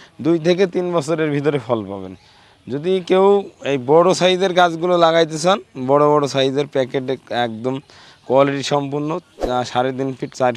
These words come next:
ফিট হাইটের, তারা বলে এই গাছগুলো আমাদের থেকে ক্রয় করতে পারেন। আর যদি কেউ বাগানে, যে বাগানের জন্য ছোটো গাছের চারাগুলো নিতে চান, এদিকে, এদিকে আসেন, ছোটো চারাগুলো দেখেন, অনেক চারা আছে এখানে, অনেক,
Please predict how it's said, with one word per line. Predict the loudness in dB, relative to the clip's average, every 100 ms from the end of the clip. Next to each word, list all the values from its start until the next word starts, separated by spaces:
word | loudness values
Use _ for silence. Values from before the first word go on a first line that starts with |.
| -4
ফিট | -6
হাইটের, | -4 -4 -4 -8 _ _ _ _
তারা | 2 4
বলে | 4 4
এই | 4
গাছগুলো | 4 4 2 0
আমাদের | 0 -2 -4
থেকে | -6 -6
ক্রয় | -6 -4 -4
করতে | -6 -12 -12
পারেন। | -12 -16 -20 _ _ _ -4
আর | -4
যদি | -2 -4 -2
কেউ | 0 2
বাগানে, | 4 6 6 4 2
যে | 0
বাগানের | 0 4 4 4 2
জন্য | -2 -2
ছোটো | 0 0 2 4
গাছের | 4 2
চারাগুলো | 2 4 4 2 -2
নিতে | -2 -4 -4
চান, | -4 -4
এদিকে, | -4 -2 -2
এদিকে | 0 0
আসেন, | 0 -4 -12 _ _ _ -8
ছোটো | -2 -2
চারাগুলো | 0 0 0 -2 -4
দেখেন, | -6 -6
অনেক | -6 -2 -2 -2
চারা | 0 0 2
আছে | -2 -6
এখানে, | -12 -12
অনেক, | -6 -2 -2